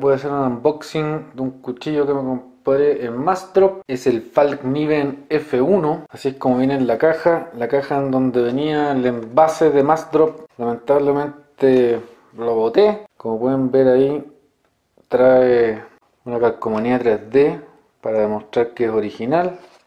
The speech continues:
Lo compré en Mastro, así que no, no tengo miedo que no sea original. A lo mejor si lo como hubiera comprado en eBay o algo así. El acero es acero japonés V G diez y es el modelo F uno Z.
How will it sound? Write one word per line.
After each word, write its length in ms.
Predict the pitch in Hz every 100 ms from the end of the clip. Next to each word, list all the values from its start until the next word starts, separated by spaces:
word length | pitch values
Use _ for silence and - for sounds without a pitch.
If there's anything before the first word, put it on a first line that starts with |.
| _
Lo 60 | 120
compré 280 | 120 165
en 60 | 170
Mastro, 400 | 180 - 170 160
así 180 | 160 185
que 100 | 175
no, 600 | 170 175 175 170 165 151
no 100 | 151
tengo 280 | 151 170 165
miedo 260 | 170 175 156
que 120 | 143
no 200 | 156 175
sea 220 | - 180
original. 680 | 180 180 - 165 175 175 165 _
A 40 | 127
lo 40 |
mejor 260 | 123 - 143
si 140 | -
lo 100 | 123
como 200 | 120 120
hubiera 240 | 123 135 127
comprado 640 | 120 - 135 135 131 123
en 420 | 113 107 101 92 - _ _ _
eBay 580 | 113 107 120 139 143 131
o 80 | 131
algo 200 | 131 120
así. 400 | - 151 156 - _ _ -
El 160 | 123
acero 400 | 120 - 151 147
es 420 | 143 139 143 - - _
acero 460 | 117 110 - 139 131
japonés 800 | - 123 117 127 151 156 - - - -
V 180 | 123 135
G 200 | 135 127
diez 440 | 185 220 214 - - - _ 127
y 100 | 131
es 120 | 131
el 100 | 131
modelo 720 | 123 120 131 135 143 143 - _
F 440 | 147 143 - 139 -
uno 280 | 135 135 131
Z. 400 | - 156 -